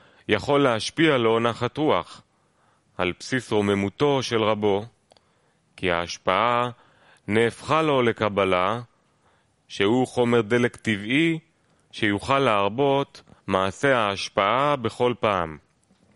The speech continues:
ואחר שיתרגל בעסק ההשפעה אצל רבו, הוא יכול להעבירו גם לעסק תורה ומצוות לשמה, כלפי הקדוש ברוך הוא,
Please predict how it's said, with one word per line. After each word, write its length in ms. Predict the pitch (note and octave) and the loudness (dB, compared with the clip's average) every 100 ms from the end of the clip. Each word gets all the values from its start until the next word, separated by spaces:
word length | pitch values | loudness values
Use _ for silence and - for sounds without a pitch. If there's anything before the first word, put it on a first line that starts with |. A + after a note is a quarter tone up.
| _ _ _ _ _ - _ - - _ - | _ _ _ _ _ -20 _ -20 -20 _ -6
ואחר 500 | E2+ E2 - B2+ B2 | -4 -2 0 0 0
שיתרגל 920 | G#2+ G2+ - F#2 F#2 B2 C3 B2 C3 - _ _ - _ _ | -2 -6 -2 -2 0 2 2 2 -2 -10 _ _ -20 _ _
בעסק 500 | G2 B2+ C#3+ - A#2+ | 2 2 2 -2 -2
ההשפעה 600 | A2+ G#2+ - - A#2 B2+ | 0 -2 -2 2 2 2
אצל 240 | A2+ A2+ G2+ | 2 0 2
רבו, 480 | G2+ G#2+ D#3 D#3+ D3 _ _ _ _ _ _ _ _ | 0 0 0 0 -4 _ _ _ _ _ _ _ _
הוא 160 | B2 | 2
יכול 320 | B2 - D#3+ E3 | 2 2 2 4
להעבירו 720 | D3 B2 A2 C3+ E3 D#3+ D#3+ - _ _ - | 4 2 0 0 2 0 -2 -8 _ _ -6
גם 280 | G2+ C#3 D#3 | 0 2 2
לעסק 480 | C3 C3 D3 - C#3 | 2 2 2 -2 -4
תורה 360 | - A2+ C3 C3+ | -2 0 2 2
ומצוות 640 | A#2 A2+ - D3+ D3 D3 | 0 -4 -4 0 0 -2
לשמה, 460 | B2 A2+ - C#3 F2 - _ _ _ _ _ _ - | -4 -4 -2 0 -2 -6 _ _ _ _ _ _ -2
כלפי 300 | G#2 - C3+ | 0 2 2
הקדוש 480 | C3+ B2 A#2+ B2 | 2 0 0 -2
ברוך 320 | G2 A2+ A2 G2+ | 0 0 0 -2
הוא, 240 | A#2+ F2 | -4 -4